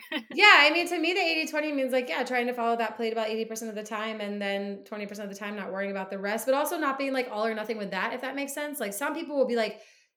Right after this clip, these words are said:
Speaker 2: eighty percent are all quote, unquote, good Monday through Friday and then just, like, leave all the n-,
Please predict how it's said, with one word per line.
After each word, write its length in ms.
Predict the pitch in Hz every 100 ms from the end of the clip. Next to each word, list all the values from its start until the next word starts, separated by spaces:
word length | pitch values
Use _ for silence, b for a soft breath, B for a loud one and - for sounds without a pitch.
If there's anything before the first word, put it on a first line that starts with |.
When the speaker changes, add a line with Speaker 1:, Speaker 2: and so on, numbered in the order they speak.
| _ _ -
Speaker 2:
eighty 220 | 285 311
percent 360 | 277 294 302 262
are 180 | 254 247
all 220 | 240 240 -
quote, 420 | - 240 226 240
unquote, 460 | 233 233 233 214 190
good 340 | 220 208 202 202
Monday 220 | 208 208
through 140 | 220
Friday 380 | 214 220 208 208
and 80 | 196
then 80 | 196
just, 120 | 196
like, 100 | 196
leave 220 | 196 220
all 180 | 214 202
the 420 | 202 196 190 196 - - _ _ _ - 226
n-, 220 | 220